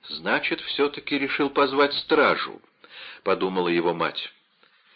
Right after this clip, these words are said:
И ей стало не по себе. Но он сделал нечто гораздо более неожиданное. Он спросил: «Где брат мой?»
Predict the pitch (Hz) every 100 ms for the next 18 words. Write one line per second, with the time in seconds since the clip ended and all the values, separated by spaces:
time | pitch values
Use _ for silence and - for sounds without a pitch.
0 | - 87 85 95 - 107 113 117 131 -
1 | 131 90 80 - _ _ _ _ _ _
2 | _ - - 98 113 139 156 131 170 165
3 | 156 151 180 - 165 151 165 165 170 127
4 | 170 180 175 190 175 196 160 135 110 82
5 | - - - 135 - 143 147 - 175 -
6 | 117 151 180 190 147 123 78